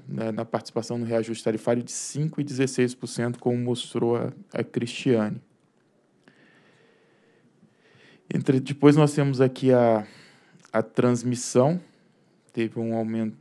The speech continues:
moderado, né, o default que tá acontecendo nos todos os processos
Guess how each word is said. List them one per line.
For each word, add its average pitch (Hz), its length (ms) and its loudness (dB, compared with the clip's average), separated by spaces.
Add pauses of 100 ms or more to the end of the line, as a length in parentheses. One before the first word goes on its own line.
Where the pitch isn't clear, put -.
(160)
moderado, 117 960 0
né, 117 100 -4
o 113 120 -4
default 113 400 -2
que - 60 -20
tá 117 80 0
acontecendo 113 500 -4
nos 113 120 -10
todos 110 200 -2
os - 40 -20
processos - 380 -4